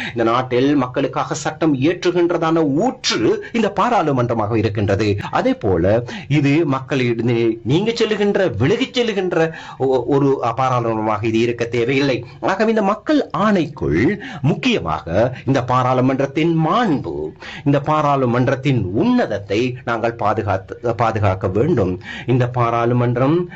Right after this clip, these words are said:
இன்று புதிய உறுப்பினர்கள் பெருந்தொகையானவர்களை கொண்டிருக்கின்றது. ஆகவே சிறந்த நடைமுறைகளை, வழக்காறுகளை மிகவும் இலகுவாக அவர்களுக்கு கற்றுக் கொடுக்க முடியும்.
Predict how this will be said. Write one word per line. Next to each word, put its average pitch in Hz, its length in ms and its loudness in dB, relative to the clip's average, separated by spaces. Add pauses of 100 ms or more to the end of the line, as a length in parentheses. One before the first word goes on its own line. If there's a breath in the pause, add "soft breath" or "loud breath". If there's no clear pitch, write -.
இன்று 113 640 0 (200 loud breath)
புதிய 214 600 0
உறுப்பினர்கள் 143 840 0
பெருந்தொகையானவர்களை 147 1300 0 (200 loud breath)
கொண்டிருக்கின்றது. 117 1300 0 (280 loud breath)
ஆகவே 120 640 2 (160 loud breath)
சிறந்த 208 760 0
நடைமுறைகளை, 156 960 2 (220 loud breath)
வழக்காறுகளை 156 920 2 (120 loud breath)
மிகவும் 170 360 0
இலகுவாக 175 500 -2
அவர்களுக்கு 131 460 -2
கற்றுக் - 340 -2
கொடுக்க 139 260 2
முடியும். 104 460 2